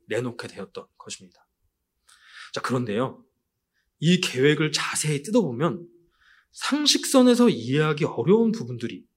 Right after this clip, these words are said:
많습니다. 앞서 살펴봤듯이 그 술 취한 밤의 타작마당은 너무나 위험하고 음행하는 여자로 오해받아서 수치를 당할 수도 있는 곳이었습니다.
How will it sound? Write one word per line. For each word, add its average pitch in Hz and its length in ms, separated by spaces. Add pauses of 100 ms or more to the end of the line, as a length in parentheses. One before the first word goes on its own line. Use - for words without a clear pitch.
(420)
많습니다. 107 500 (1200)
앞서 139 240
살펴봤듯이 208 1000
그 139 180
술 277 320
취한 240 460
밤의 233 420
타작마당은 180 840 (280)
너무나 196 420
위험하고 135 720 (480)
음행하는 220 600
여자로 139 320
오해받아서 120 800 (580)
수치를 - 600
당할 135 260
수도 135 200
있는 113 320 (120)
곳이었습니다. - 600